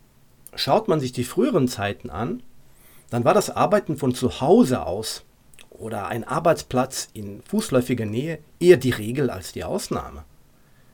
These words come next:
Die Handwerker im Altertum und Mittelalter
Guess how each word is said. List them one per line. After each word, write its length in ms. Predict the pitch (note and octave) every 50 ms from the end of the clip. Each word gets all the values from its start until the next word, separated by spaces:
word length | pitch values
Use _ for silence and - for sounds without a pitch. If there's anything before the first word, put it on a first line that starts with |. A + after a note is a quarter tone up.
| _ _ _ _ - - -
Die 280 | F#2+ G#2 G#2 G#2+ G#2 F#2
Handwerker 560 | - C3+ D#3+ G#3+ - - G#3 F3+ - - B2+
im 120 | A2+ A2
Altertum 640 | - D3 G#3 B3 - C4+ B3 B3 - A2+ F#2+ E2+ E2+ -
und 140 | G#2+ A2 B2
Mittelalter 640 | F3 A3 A3 G3+ - D#2+ F2 F#2 - - D2+ C#2+